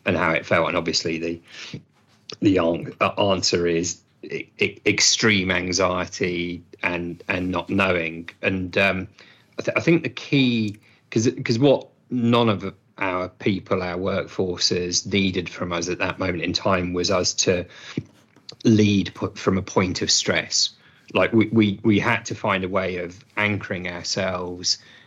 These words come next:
in a, you know, a, something that we believed in, so we could lead with purpose and, and, and anchor ourselves and, and take people through it. And that's not having to have all the answers, but it's actually leading from a point of belief,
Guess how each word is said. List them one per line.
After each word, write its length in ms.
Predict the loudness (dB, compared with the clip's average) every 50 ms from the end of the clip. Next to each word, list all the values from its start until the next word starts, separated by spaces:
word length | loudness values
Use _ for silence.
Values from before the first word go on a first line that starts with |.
| _ _ _ _ _ 0
in 200 | 0 2 2 2
a, 300 | 0 0 -2 -4 -4 -8 _ _ _ -16 -6
you 120 | -2 -2 0
know, 160 | 0 -2 -6 -6 -10
a, 240 | -10 -10 -8 -6 -2
something 480 | 0 2 2 2 2 2 2 2 2
that 140 | 2 0 -2
we 320 | 0 2 2 2 2 0 -2
believed 640 | -2 -2 0 0 2 2 2 2 0 -2 -4 -4 -4
in, 340 | -4 -4 -4 -4 -6 -14 -16 _ -20 -20 _ _ -2
so 240 | 0 2 2 2 2
we 140 | 0 -2 -4
could 340 | 0 0 0 0 0 -4 -10 -6 -2
lead 380 | -2 0 0 0 -2 -4 -4
with 160 | -4 -6 -6 -4
purpose 640 | -4 -2 -2 -2 -4 -4 -4 -6 -4 -2 0 0 0
and, 340 | 0 -2 -6 -8 -10 -8 -6
and, 160 | -6 -6 -4 -2
and 120 | -2 -2
anchor 280 | -2 -2 -4 -4 -4 -4
ourselves 360 | -2 -2 -2 -2 -2 -4 -4
and, 180 | -6 -6 -8 -12 _ _ -4
and 200 | -2 -2 -2 -2
take 240 | 0 0 -2 -2 -2
people 440 | -6 -6 -6 -4 -4 -6 -6 -6 -8
through 280 | -10 -6 2 4 4 4
it. 180 | 4 2 2
And 80 | 2 2
that's 200 | 2 2 2 0
not 240 | 0 0 0 -4 -10 -16 -20 -20 _ _ _
having 220 | -2 0 0 0
to 100 | 0 -2
have 100 | -2 -2
all 140 | -2 -6 -4
the 140 | -6 -4 2
answers, 460 | 2 2 2 2 -2 -4 -6 -8 -10
but 160 | -10 -8 -8
it's 180 | -6 -6 -6 -6
actually 340 | -6 -6 -6 -6 -6 -6
leading 440 | -4 -2 -2 -2 -2 -4 -6 -6 -8
from 180 | -10 -10 -8 -10
a 60 | -10
point 460 | -10 -4 -4 -4 -4 -4 -6 -6 -6
of 280 | -4 -6 -6 -10 _ -12
belief, 600 | -10 -6 -4 -2 -2 -2 -4 -6 -8 -12 -16 -18